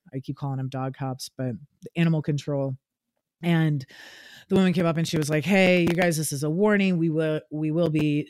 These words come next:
writing tickets and we're gonna be here more. We've had some incidents and lots of people are calling and complaining." And I was like,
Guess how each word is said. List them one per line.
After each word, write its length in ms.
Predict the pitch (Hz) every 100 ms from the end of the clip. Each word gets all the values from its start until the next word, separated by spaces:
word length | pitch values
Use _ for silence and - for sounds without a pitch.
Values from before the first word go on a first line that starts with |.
| -
writing 340 | 156 151 143
tickets 640 | 135 156 143 143 127 - -
and 160 | 151 147
we're 100 | 151
gonna 160 | 143
be 240 | 135 139 131
here 260 | - 127
more. 560 | 127 180 202 185 170 160
We've 200 | 143 139
had 320 | 143 131 127
some 180 | - 139
incidents 460 | 175 170 156 151 143
and 100 | 139
lots 160 | 127
of 60 | -
people 200 | 135 135
are 100 | 135
calling 260 | 127 123
and 80 | 123
complaining." 500 | 135 131 220 202 143 - - - _ _ -
And 80 | 226
I 60 |
was 120 | 220
like, 220 | 185 156